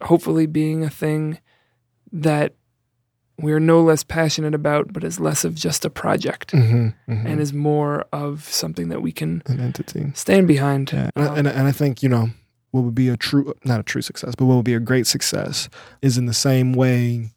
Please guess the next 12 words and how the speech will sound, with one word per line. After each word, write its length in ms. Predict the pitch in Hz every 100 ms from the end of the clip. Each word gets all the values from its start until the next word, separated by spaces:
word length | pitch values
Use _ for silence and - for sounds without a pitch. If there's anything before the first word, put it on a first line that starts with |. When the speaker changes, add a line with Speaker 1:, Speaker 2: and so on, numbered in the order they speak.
| _ _
Speaker 2:
<clears throat> 80 | -
you 80 | 156
know, 260 | 123 110 107 113 _ _ _ _ _ _ _ -
so 160 | -
Miriam 300 | 151 170 170
Kaba's 540 | 147 151 139 127 113 -
episode, 640 | - - - 127 120 123 -
the 80 | -
first 340 | - 127 117
one, 300 | 139 127 143 -
twenty-nine, 500 | - 139 127 120 123
right? 260 | 135 143